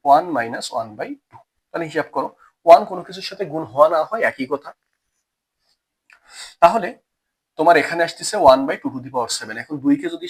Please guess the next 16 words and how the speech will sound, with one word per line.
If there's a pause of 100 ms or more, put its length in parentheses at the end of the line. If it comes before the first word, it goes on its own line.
সাতবার
গুণ (100)
করো (120)
তাহলে
হবে
একশো (100)
আঠাশ। (640)
তাহলে (120)
ওপরে
হচ্ছে (180)
one
minus (580)
one
by (140)
একশো (200)
আঠাশ,